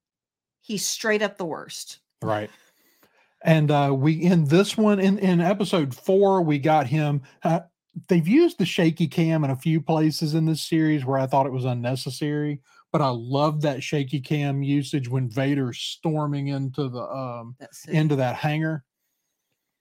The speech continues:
Speaker 1: Yeah.
Speaker 2: and grabs Reva. Uh, I mean, like, pure horror.
Speaker 1: Mm-hmm.
Speaker 2: And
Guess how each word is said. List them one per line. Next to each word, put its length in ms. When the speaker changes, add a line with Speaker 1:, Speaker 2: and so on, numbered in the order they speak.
Speaker 1:
Yeah. 200
Speaker 2:
and 220
grabs 420
Reva. 460
Uh, 420
I 80
mean, 420
like, 240
pure 280
horror. 500
Speaker 1:
Mm-hmm. 280
Speaker 2:
And 560